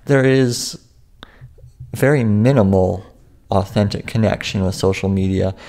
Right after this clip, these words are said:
Uh, the real connections that I've always found are from face-to-face interactions,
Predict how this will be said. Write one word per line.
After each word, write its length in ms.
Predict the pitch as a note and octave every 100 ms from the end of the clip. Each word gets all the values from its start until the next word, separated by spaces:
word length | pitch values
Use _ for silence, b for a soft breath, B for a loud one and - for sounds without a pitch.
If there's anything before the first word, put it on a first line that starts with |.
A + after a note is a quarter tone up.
| B -
Uh, 180 | A#2+
the 220 | B2 C3+ C3+
real 220 | D#3+ G3
connections 640 | - C#3+ C3 C3 A#2 G#2
that 100 | G2
I've 160 | G2+ G2
always 300 | F#2 F#2 -
found 320 | G2 F#2+ -
are 100 | -
from 320 | - G2 F#2+
face-to-face 760 | - A2 G2+ - - G#2 G2 G#2
interactions, 920 | G2 - - - - - - -